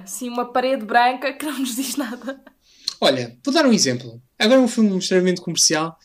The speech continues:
Speaker 2: já foi há bué de tempo. E o filme estreou em dois mil e quinze, eu, eu lembro de ver o trailer em dois mil e catorze.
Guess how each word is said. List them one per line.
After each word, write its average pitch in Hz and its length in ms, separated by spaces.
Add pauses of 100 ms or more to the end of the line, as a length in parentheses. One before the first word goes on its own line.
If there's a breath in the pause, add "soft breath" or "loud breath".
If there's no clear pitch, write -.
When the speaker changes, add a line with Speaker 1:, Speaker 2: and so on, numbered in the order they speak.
Speaker 2:
já 202 100
foi 190 140
há 151 40
bué 139 100
de 147 120
tempo. - 300
E 175 180
o 180 60
filme 196 180
estreou 190 200
em 190 40
dois 180 140
mil 180 120
e 170 40
quinze, 175 400
eu, 165 140
eu 160 100
lembro 160 160
de 147 60
ver 160 200
o 175 120
trailer 160 160
em - 20
dois 151 140
mil 151 80
e 147 40
catorze. 139 420